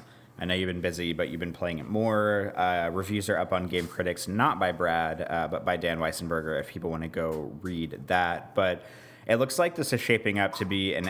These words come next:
excellent game, and you only gave a little bit of info about it last time 'cause we were running out of time, but update me on everything you know about Vampire so far.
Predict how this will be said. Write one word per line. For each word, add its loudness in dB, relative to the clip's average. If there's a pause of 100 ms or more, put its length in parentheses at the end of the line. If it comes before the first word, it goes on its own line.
excellent -2
game, 0
and 0
you 4
only 0
gave 2
a 2
little 0
bit 0
of -6
info -2
about 0
it -2
last -2
time -2
'cause -8
we -6
were -2
running -4
out -4
of -6
time, -2
but 0
update 0
me 2
on -2
everything -2
you -2
know -2
about -2
Vampire -6
so -6
far. -4